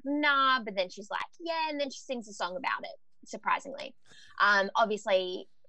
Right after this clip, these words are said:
as per musical theatre tradition, Mabel becomes, like, a really big star, um, in this, like, comedy sense. So she does a lot of, and you can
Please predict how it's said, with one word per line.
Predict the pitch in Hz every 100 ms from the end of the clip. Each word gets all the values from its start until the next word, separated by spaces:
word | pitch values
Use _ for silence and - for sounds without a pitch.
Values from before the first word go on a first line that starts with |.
| - -
as | 202 190 -
per | 214 180 175 185
musical | 202 190 170 185
theatre | 180 185 180
tradition, | 214 233 262 247
Mabel | 208 180 185
becomes, | 185 185 175 175
like, | 175
a |
really | 175 170
big | 170 175
star, | - - 277 277 269 269 - - - -
um, | 202 196 185 190 -
in | 196
this, | 190 190 -
like, | 185 - - - - -
comedy | - 214 196 185 180 175
sense. | - - - -
So | - 190
she | -
does | 202 190 196
a |
lot | 185 180
of, | 180 180 -
and | 202
you | 202
can | 233 208 196